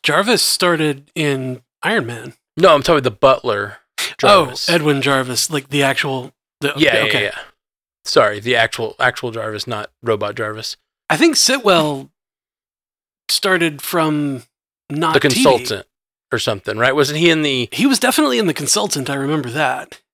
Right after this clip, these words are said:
Speaker 2: Or no, not The Consultant. That's the other one,
Speaker 1: That was the
Speaker 2: right?
Speaker 1: one shot.
Speaker 2: The one shot. Yeah, he was in the one shots, but he wasn't in a movie first. He was in the one shots first, right?
Speaker 1: I don't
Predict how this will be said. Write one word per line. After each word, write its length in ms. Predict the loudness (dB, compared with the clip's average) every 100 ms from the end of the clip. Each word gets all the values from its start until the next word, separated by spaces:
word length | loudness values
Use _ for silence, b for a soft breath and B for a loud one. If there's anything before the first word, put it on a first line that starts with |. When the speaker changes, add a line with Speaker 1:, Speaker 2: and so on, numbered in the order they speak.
| _ _ 2
Speaker 2:
Or 80 | 4
no, 260 | 4 0
not 220 | 0 -2 -2
The 60 |
Consultant. 480 | -2 2 2 2 -4 _ _ 0
That's 180 | 0 4
the 120 | 4
other 120 | 4
one, 200 | 0 -4
Speaker 1:
That 100 | 0
was 100 | 2
the 60 | 4
Speaker 2:
right? 80 |
Speaker 1:
one 120 | 4 2
shot. 340 | 0 -2 -6 _ _ _ _ _ _ _
Speaker 2:
The 80 | 2
one 180 | 2 2
shot. 200 | -2 2
Yeah, 160 | 2
he 120 | 4
was 100 | 4
in 40 | 4
the 60 | 4
one 220 | 4 4
shots, 320 | 2 0 0
but 120 | 0
he 60 | 4
wasn't 200 | 4 4
in 60 |
a 40 | 0
movie 320 | 0 -2 -2
first. 400 | -8 -8 -8 -4
He 60 | -4
was 100 | -2
in 80 | -2
the 60 |
one 140 | -4 -6
shots 260 | -10 -10
first, 220 | -8 -2
right? 240 | 2 2 0 _ _
Speaker 1:
I 340 | -6 -6 -8 -10
don't 300 | -8 -8